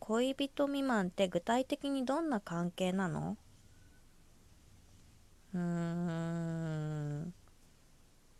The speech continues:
仲良しってことじゃない？<laughs> ダメだ、ダメだ。向いてないんだ、お題ガチャ。えー、今日の発見ですね。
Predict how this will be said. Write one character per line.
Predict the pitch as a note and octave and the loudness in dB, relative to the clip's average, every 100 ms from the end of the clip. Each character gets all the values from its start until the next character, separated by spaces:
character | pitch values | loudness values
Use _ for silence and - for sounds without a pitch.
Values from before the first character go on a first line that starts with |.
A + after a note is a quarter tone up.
| - - - | -20 -20 -10
仲 | E3+ - - | -10 -2 4
良 | C4 A3+ | 4 4
し | - E3 | 0 -6
っ | |
て | - - | -8 -4
こ | - | 0
と | C#4 | 4
じ | D4+ C4 | 4 4
ゃ | |
な | - | 0
い？ | - A4+ - G4+ - | 10 10 12 6 6
<laughs> | - - - - | -4 -6 -6 0
ダ | B3 D#4 | 6 10
メ | F4+ | 12
だ、 | D4+ | 12
ダ | C#4 | 10
メ | D4 | 8
だ。 | D4 A3 | 8 8
向 | G#3+ C#4 | 8 8
い | E4 | 8
て | D#4+ E4+ | 8 8
な | E4+ E4+ | 10 8
い | |
ん | C4+ | 10
だ、 | A3 | 10
お | G3+ | 8
題 | G#3 G#3 | 8 6
ガ | G#3 | 4
チ | A3 F#3+ | 2 2
ャ。 | E3 - - - - - - - - | 0 -2 -16 -20 -20 -20 -20 -20 -4
え | G#3 G3+ G3+ | 2 4 2
ー、 | - - | 0 6
今 | C#4+ A#3+ | 6 6
日 | F#3+ | 4
の | F3+ F3 - - - - - - - - - - - - - - - - - - | 2 0 -6 -20 -20 -20 -20 -20 -20 -20 -20 -20 -20 -20 -20 -20 -20 -20 -20 -2
発 | G#3 G#3 - | 2 2 6
見 | C4 B3+ | 6 6
で | B3+ | 2
す | - | 2
ね。 | F#3 G3 | 2 2